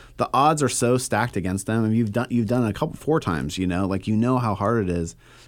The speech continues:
And so seeing them succeed is, is really amazing and really rewarding for us and our team. But I also think it's interesting, the reason I asked that question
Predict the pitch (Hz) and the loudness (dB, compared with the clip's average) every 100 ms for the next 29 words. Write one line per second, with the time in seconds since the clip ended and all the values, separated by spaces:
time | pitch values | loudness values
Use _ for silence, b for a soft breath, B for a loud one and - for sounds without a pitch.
0 | - 107 - 131 - - 131 147 135 113 | -4 0 2 2 2 2 4 4 2 0
1 | - 101 - 101 110 101 90 92 - 98 | -2 -6 -2 -2 0 0 -2 -6 -4 -4
2 | 90 98 101 87 90 95 101 92 92 95 | -2 0 0 0 -2 -2 -2 -2 -2 -4
3 | 87 85 87 92 - 76 92 - 80 101 | -4 -4 -4 -4 -4 -4 -4 -4 -4 -4
4 | - 85 82 b b b b - 135 131 | -4 -6 -6 b b b b -2 0 0
5 | 214 370 208 170 120 135 139 156 131 117 | 2 2 4 2 0 -2 -2 -2 0 2
6 | 107 - 110 87 - 135 165 123 160 - | 0 -2 -4 -4 -4 -2 0 2 2 0
7 | 76 - 90 104 98 | -2 -2 -2 0 -2